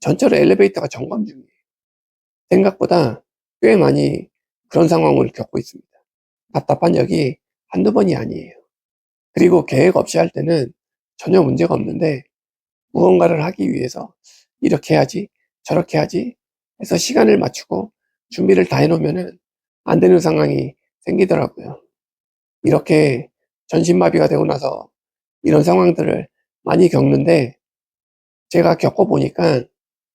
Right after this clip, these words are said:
이런 상황이 생겼을 때 제가 답답하다고 다른 사람을 핑계로 "누구 때문에 안 됐어?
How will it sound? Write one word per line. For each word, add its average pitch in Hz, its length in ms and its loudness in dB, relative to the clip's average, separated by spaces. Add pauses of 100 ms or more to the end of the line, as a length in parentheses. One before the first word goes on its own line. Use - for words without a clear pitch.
(180)
이런 185 220 2
상황이 180 340 0
생겼을 185 400 -4 (100)
때 180 240 -10 (880)
제가 - 200 0
답답하다고 - 840 -2 (680)
다른 190 220 2
사람을 170 340 0
핑계로 - 520 -4 (500)
"누구 151 220 -2
때문에 143 240 4
안 131 120 0
됐어? 180 600 -4